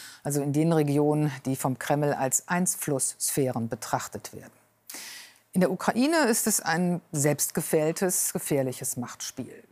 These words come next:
Die Unruhen in Belarus und Kasachstan hingegen dürfen dem Kreml selbst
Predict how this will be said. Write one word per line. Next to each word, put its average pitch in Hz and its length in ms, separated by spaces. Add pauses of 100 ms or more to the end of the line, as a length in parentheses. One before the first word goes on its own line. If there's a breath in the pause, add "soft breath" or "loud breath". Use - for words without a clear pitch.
(140)
Die - 80
Unruhen 151 400
in 131 120
Belarus 165 540
und 127 160
Kasachstan 165 540
hingegen 160 440 (480 loud breath)
dürfen 190 280
dem 156 140
Kreml 190 340
selbst 165 480